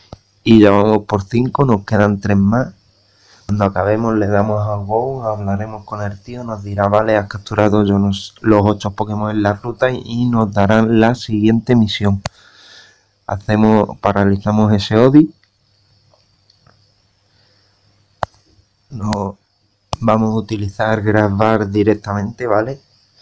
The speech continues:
Ya sabéis que las Grass Bar y las Pokéballs se pueden conseguir fácilmente en la tienda por dinero del juego, no hay que usar gemas.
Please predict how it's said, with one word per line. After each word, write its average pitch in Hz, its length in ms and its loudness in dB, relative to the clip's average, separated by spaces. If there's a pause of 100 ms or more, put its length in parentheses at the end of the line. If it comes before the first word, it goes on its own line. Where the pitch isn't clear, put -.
(380)
Ya 107 160 -6
sabéis 107 300 -2
que 107 120 -10
las 104 220 2
Grass 101 320 2
Bar 117 220 0
y 123 80 0
las 113 220 2
Pokéballs 120 480 -4
se 117 140 -14
pueden 110 300 -2
conseguir 110 500 -4
fácilmente 107 680 -2
en 101 100 2
la 98 120 4
tienda 104 340 0
por 101 200 2
dinero 101 400 2
del 98 140 4
juego, 110 500 0
no 101 200 0
hay 101 120 0
que 101 140 -4
usar 98 300 -2
gemas. 127 600 -8